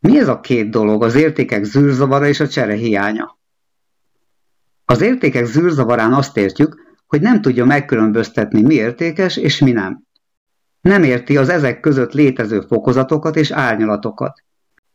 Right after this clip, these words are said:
Sem a jó állapotú, hasznos vagy szép tárgyak értékével nincsen tisztában, sem a kedves, jóra való gyerekekével és felnőttekével,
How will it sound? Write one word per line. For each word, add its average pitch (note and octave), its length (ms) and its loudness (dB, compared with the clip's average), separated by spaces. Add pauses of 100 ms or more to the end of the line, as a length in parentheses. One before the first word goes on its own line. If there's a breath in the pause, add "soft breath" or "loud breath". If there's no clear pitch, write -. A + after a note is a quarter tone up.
(220)
Sem G3+ 300 2
a D3+ 60 4
jó D#3 220 2
állapotú, A#2+ 560 -2
hasznos C3+ 560 0
vagy B2+ 140 0
szép D#3 340 0
tárgyak A#2 380 -2
értékével A#2+ 680 0
nincsen B2+ 400 2
tisztában, C#3 760 -2 (320 soft breath)
sem C#3 240 0
a G#2 120 -2
kedves, D3+ 560 -2
jóra D3+ 240 0
való A2 240 -2
gyerekekével C3+ 840 0
és C3 180 0
felnőttekével, B2 1080 0